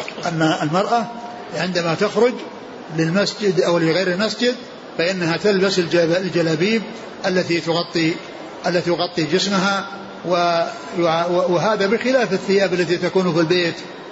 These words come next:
والتي تستعملها في البيت، تستعمل شيئا يغطيها، يغطي ما تحت، ما، الثياب التي، التي تستعملها، والتي، آه، آه، تكون،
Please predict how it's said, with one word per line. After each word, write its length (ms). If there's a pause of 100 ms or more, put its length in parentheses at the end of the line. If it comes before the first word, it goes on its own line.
(340)
والتي 640
تستعملها 680
في 100
البيت، 360 (460)
تستعمل 520
شيئا 220
يغطيها، 760 (480)
يغطي 420
ما 160
تحت، 220 (580)
ما، 140 (420)
الثياب 440
التي، 360 (560)
التي 260
تستعملها، 720 (540)
والتي، 680
آه، 320 (480)
آه، 460 (1040)
تكون، 460